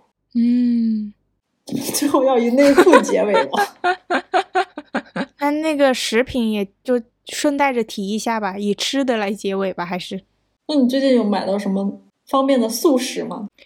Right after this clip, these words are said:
Speaker 1: 有，但是我买的方便速食吧，我吃的时候也不太方便了，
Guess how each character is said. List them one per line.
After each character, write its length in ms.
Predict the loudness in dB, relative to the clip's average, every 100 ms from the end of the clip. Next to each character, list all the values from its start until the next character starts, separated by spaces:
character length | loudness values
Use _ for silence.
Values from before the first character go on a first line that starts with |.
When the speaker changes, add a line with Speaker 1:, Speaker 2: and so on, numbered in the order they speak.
| _
Speaker 1:
有， 420 | 2 4 4 0 0
但 120 | 0
是 140 | 2
我 260 | 2 4 4
买 240 | 2 0
的 140 | 0 -2
方 260 | -2 -2
便 160 | -2 -4
速 280 | -2 0 2
食 240 | -2 -4
吧， 180 | -2 0
我 160 | -2
吃 320 | -2 -4 -2 0
的 100 | 0
时 140 | -2
候 180 | 0 0
也 140 | 0
不 140 | -4 -4
太 160 | -4
方 260 | -2 -2 -2
便 160 | -2
了， 160 | -4